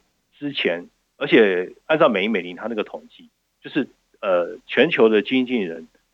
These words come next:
现在是最低二十八趴，认为财政会持续扩张，他们不看好财政，财政会扩张，他觉得财政会紧缩。所以这样看的话，你货币政策不能立刻缩，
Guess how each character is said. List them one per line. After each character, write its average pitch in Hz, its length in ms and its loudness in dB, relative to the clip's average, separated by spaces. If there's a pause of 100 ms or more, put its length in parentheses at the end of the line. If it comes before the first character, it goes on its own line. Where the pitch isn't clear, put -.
(120)
现 160 160 2
在 143 60 -2
是 156 60 -2
最 - 260 4
低 123 280 -2
二 127 100 0
十 - 80 -2
八 101 200 4
趴， 95 200 -4
认 139 180 4
为 101 120 4
财 95 320 -8
政 113 260 2 (440)
会 127 80 -2
持 - 180 -4
续 117 140 0
扩 98 240 4
张， 85 260 -4
他 156 80 4
们 131 80 -4
不 - 60 -12
看 175 180 2
好 104 120 2
财 101 180 -6
政， 107 100 -8 (140)
财 - 120 -10
政 104 140 -8
会 98 100 -12
扩 95 200 -6
张， 78 160 -16 (280)
他 147 120 -8
觉 120 100 6
得 110 100 6
财 101 120 -4
政 113 140 -2
会 113 120 0
紧 - 240 -16
缩。 80 260 -18 (360)
所 165 100 -4
以 156 40 2
这 202 120 2
样 160 120 2
看 147 180 2
的 113 60 2
话， 120 180 4
你 87 160 -4
货 135 140 0
币 127 80 4
政 113 180 -2
策 110 240 0 (460)
不 208 80 -2
能 220 200 8
立 254 120 8
刻 113 180 4
缩， - 340 -4